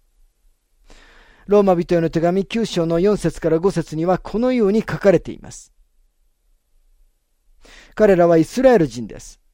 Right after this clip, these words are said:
ことされることも、栄光も、契約も、律法を与えられていることも、礼拝も、約束も彼らのものです。父祖たちも彼らのものです。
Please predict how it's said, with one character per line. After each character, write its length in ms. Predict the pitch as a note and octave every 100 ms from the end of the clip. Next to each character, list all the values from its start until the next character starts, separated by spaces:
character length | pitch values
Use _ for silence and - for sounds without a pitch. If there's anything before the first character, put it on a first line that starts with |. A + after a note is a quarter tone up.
| _ _ - _
こ 160 | - G3+
と 160 | B3+
さ 160 | - A3+
れ 80 | A3+
る 100 | A3
こ 140 | F#3+
と 120 | F#3
も、 300 | D#3+ D#3 G#3+ - _ -
栄 180 | F#3
光 300 | F3+ - E3+
も、 280 | D#3+ G3 A#3+ _ _ _
契 240 | - F3 F3
約 260 | E3 -
も、 300 | D#3+ F#3+ A#3 - -
律 280 | D#3+ E3+ F#3+ - -
法 180 | C#4
を 100 | A3+
与 260 | G3 - G#3+
え 40 |
ら 120 | G#3 G3+
れ 100 | G3
て 140 | F#3
い 60 | F3+
る 120 | F#3
こ 140 | E3
と 120 | D#3+
も、 240 | F3+ G#3+ A3+ _ _
礼 260 | B2+ F3 G3
拝 240 | C#3+ F3+
も、 260 | D#3+ F#3 A3 _ -
約 340 | C#3+ F3 F#3 -
束 320 | A#3+ A#3 A#3
も 160 | A#3 B3
彼 320 | - B3 A#3+
ら 160 | E3+
の 100 | G3
も 120 | F#3 B2+
の 80 |
で 140 | - A#2
す。 180 | - _ _ _ _ _ _ _ _ _ _ _
父 120 | -
祖 140 | - B3+
た 160 | G3
ち 120 | F3+
も 160 | G#3 A3+
彼 260 | A3 A3 F#3
ら 140 | E3
の 100 | F#3+
も 100 | E3+
の 100 | A2+
で 120 | -
す。 180 | - -